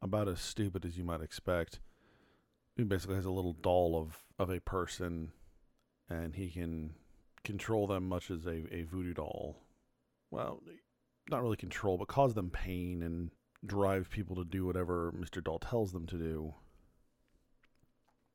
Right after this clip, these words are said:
So Iron Man ends up creating himself a new suit because his old suit was so heavy and bulky that he couldn't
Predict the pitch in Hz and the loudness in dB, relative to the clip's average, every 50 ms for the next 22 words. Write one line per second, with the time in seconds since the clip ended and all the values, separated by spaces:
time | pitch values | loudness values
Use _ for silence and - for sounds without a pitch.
0 | - - _ - - - - 101 92 92 98 101 101 101 98 98 95 95 90 90 | -20 -20 _ -20 -12 -4 -2 -2 0 0 0 0 2 2 2 2 0 0 0 -2
1 | 90 87 90 87 80 - - - _ _ - - - - - - _ _ _ - | 0 0 0 0 -2 -2 -8 -16 _ _ -20 -20 -20 -20 -20 -20 _ _ _ -14
2 | - - 120 120 117 110 113 107 104 98 87 - 107 98 87 95 90 90 90 90 | -4 0 2 4 4 4 4 2 2 0 0 0 0 0 2 0 0 0 2 2
3 | 95 98 98 95 87 - - - - 104 95 90 82 - - - - - - - | 2 2 2 2 0 0 -2 0 2 2 2 2 0 -2 -4 -6 -6 -8 -10 -14
4 | - - 104 87 - 92 85 80 87 85 90 90 90 87 - - 95 - - 78 | -8 -6 -6 -4 -2 -2 -2 0 0 0 0 0 0 -2 -2 -4 -4 -4 -4 -6
5 | 80 - - - 85 85 85 98 92 90 90 85 85 80 80 - 90 87 90 87 | -6 -4 0 0 0 0 2 0 0 0 0 0 0 -2 -2 0 2 2 2 2
6 | - - 87 85 85 - - - _ _ _ - - - _ _ _ _ - 104 | 0 -2 -2 -2 -2 -4 -8 -18 _ _ _ -20 -20 -20 _ _ _ _ -2 -2
7 | 92 - 98 104 101 - 110 95 95 95 90 - - - | -2 0 -2 -4 -2 0 0 2 2 0 0 -2 -4 -6